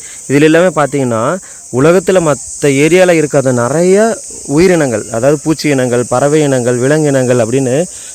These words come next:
எக்கச்சக்கமானது வந்து அரிய வகையா இருக்காமங்க.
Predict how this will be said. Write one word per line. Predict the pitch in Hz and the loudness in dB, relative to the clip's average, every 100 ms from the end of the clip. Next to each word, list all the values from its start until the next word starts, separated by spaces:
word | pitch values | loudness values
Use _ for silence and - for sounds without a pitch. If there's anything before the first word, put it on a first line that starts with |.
| - | -6
எக்கச்சக்கமானது | 123 - 220 - 202 196 185 180 175 160 | -6 -4 -6 -4 -2 0 2 2 2 2
வந்து | 151 151 185 180 208 - - | 2 2 2 2 -2 -10 -16
அரிய | - 143 214 254 | -4 0 4 4
வகையா | 214 170 165 165 | 2 0 0 0
இருக்காமங்க. | 147 139 131 131 123 | -2 -4 -4 -6 -8